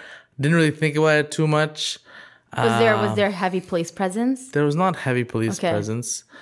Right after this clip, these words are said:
Speaker 1: Not that I noticed. There was this guy in, like, a l-, orange, one of those, like,
Speaker 2: Right.
Speaker 1: construction jackets.
Speaker 2: Yeah.
Speaker 1: I'm not sure if
Speaker 2: He
Speaker 1: uh,
Speaker 2: might
Speaker 1: it
Speaker 2: have
Speaker 1: was
Speaker 2: been
Speaker 1: my
Speaker 2: from the
Speaker 1: first,
Speaker 2: mosque,
Speaker 1: it was
Speaker 2: right?
Speaker 1: my first Friday prayer at, in London.
Speaker 2: <laughs> Right.
Speaker 1: So I was assuming he was there just to make sure everybody's,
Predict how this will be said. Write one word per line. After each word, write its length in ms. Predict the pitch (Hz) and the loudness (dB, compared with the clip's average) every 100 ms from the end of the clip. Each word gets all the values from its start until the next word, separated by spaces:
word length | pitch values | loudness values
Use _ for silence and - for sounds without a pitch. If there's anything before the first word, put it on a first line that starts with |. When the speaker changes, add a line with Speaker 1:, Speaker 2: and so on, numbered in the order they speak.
| - - - - | -20 -20 -20 -6
Speaker 1:
Not 180 | 135 127 | -4 0
that 100 | 123 | 0
I 40 | |
noticed. 160 | 123 117 | 0 2
There 100 | 143 | 2
was 140 | 139 131 | 2 0
this 80 | |
guy 200 | 135 151 | 2 4
in, 180 | 156 143 | 4 2
like, 180 | 135 127 | 0 2
a 240 | 123 117 | 2 2
l-, 240 | 110 117 - | 0 -2 -2
orange, 440 | 127 127 120 117 | 0 0 0 -2
one 120 | 117 117 | -2 0
of 60 | |
those, 180 | 117 110 | 0 0
like, 120 | 113 | 0
Speaker 2:
Right. 180 | 196 185 | 2 0
Speaker 1:
construction 480 | - 131 - 160 143 | 0 -4 -2 -2 0
jackets. 400 | 156 160 190 175 | 2 0 -2 0
Speaker 2:
Yeah. 80 | 135 | 0
Speaker 1:
I'm 80 | |
not 100 | 139 | 0
sure 220 | 135 143 135 | 0 0 0
if 80 | - - - - - _ _ - - | -4 -18 -20 -20 -20 _ _ -8 0
Speaker 2:
He 60 | 247 | 4
Speaker 1:
uh, 20 | |
Speaker 2:
might 160 | 254 196 | 4 6
Speaker 1:
it 40 | |
Speaker 2:
have 80 | 190 | 4
Speaker 1:
was 80 | 175 | 6
Speaker 2:
been 40 | |
Speaker 1:
my 120 | 185 | 4
Speaker 2:
from 80 | 170 | 4
the 60 | 202 | 4
Speaker 1:
first, 160 | 208 180 | 4 4
Speaker 2:
mosque, 200 | 170 170 | -4 -2
Speaker 1:
it 80 | |
was 200 | 151 151 | 0 2
Speaker 2:
right? 20 | 147 | 2
Speaker 1:
my 140 | 143 | 0
first 300 | - 156 143 | 2 0 0
Friday 280 | 135 127 131 | 0 2 0
prayer 680 | - - - 127 123 113 - | -2 -8 0 2 2 -2 -2
at, 240 | 113 110 | -2 -2
in 180 | 135 120 | -2 0
London. 360 | 123 135 151 160 | 0 2 2 2
Speaker 2:
<laughs> 20 | |
Right. 340 | - 185 170 - | 2 0 -4 -8
Speaker 1:
So 140 | - 147 | -2 0
I 20 | |
was 100 | 143 | 2
assuming 360 | 147 156 151 | 2 2 2
he 100 | 139 | 2
was 180 | 143 123 | 0 0
there 260 | 143 139 135 | 0 2 2
just 300 | 123 - - | -2 -6 -4
to 40 | |
make 140 | 131 113 | -4 0
sure 160 | 127 | 0
everybody's, 500 | 120 117 117 110 113 | 0 2 0 0 -4